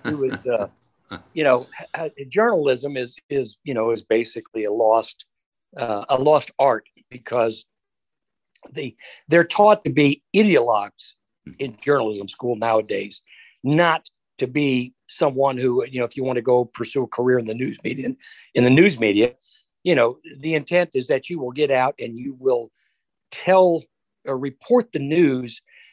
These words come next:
Speaker 1: you know, but, but the news itself has changed so much where it's not Walter Cronkite at six o'clock, you know, reading us the news from six to seven,
Speaker 2: Mm-hmm.
Speaker 1: a-, and that was it. The news is now entertainment,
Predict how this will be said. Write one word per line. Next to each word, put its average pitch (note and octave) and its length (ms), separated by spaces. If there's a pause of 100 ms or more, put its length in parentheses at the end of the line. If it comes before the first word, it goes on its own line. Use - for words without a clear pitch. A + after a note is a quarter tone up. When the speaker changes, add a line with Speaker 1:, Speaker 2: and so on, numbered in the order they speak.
Speaker 1:
you C#3 120
know, A2+ 180
but, D3 320 (140)
but E3+ 180
the D#3 80
news F#3 360
itself A#3+ 420
has B2+ 140
changed B2+ 360
so A#2+ 120
much A#2 300 (120)
where C3+ 360 (460)
it's - 200
not A#3 240
Walter E3+ 440
Cronkite E3 800 (500)
at C3 160
six - 260
o'clock, D#3 540 (360)
you E3 120
know, C#3 100
reading D#3+ 460
us D#3+ 160
the C3 80
news D#3 280
from B2+ 160
six - 280
to - 80
seven, B2+ 520 (260)
Speaker 2:
Mm-hmm. - 220
Speaker 1:
a-, C3+ 180
and E3+ 140
that D#3 140
was C3 180
it. F3 200 (360)
The C#3+ 80
news G#3 440
is C3+ 180
now D3 320
entertainment, D3+ 840